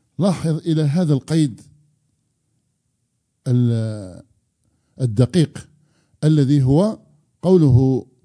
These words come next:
سبحانه وتعالى: "ثم لقيتني لا تشرك بي شيئا"، وهي نكرة في سياق النفي، وهي من صيغ العموم، "لا تشرك بي شيئا"، أي شيئا من الشرك،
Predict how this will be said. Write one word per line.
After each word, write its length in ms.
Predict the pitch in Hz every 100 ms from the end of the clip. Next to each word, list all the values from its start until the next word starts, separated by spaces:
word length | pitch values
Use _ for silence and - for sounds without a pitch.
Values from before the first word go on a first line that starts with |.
| _ _
سبحانه 540 | - 135 98 151 156 131
وتعالى: 460 | 120 139 151 143
"ثم 320 | 117 180 160 147
لقيتني 640 | 143 - 180 180 143 139
لا 160 | 135 175
تشرك 460 | 156 - 151 143
بي 280 | 139 196 214 _ _ _ _ -
شيئا"، 680 | - 156 151 151 113 87 - _ _ _ -
وهي 360 | 156 160 139
نكرة 720 | 127 131 - 156 165 196 226 - _ _ _
في 140 | - 117
سياق 360 | - 127 143 147
النفي، 440 | 131 151 - 107 - _ _ _ _ 151
وهي 280 | 160 160
من 140 | 147 147
صيغ 380 | - 165 151 135
العموم، 500 | 120 135 156 101 - _ _ _ _
"لا 200 | 127 175
تشرك 560 | 175 160 - 147 175 160
بي 220 | 135 135
شيئا"، 460 | - 156 156 101 80 _ _ _ _ 147
أي 180 | 139 127
شيئا 420 | 190 196 202 165
من 260 | 147 165
الشرك، 520 | 151 - 160 120 -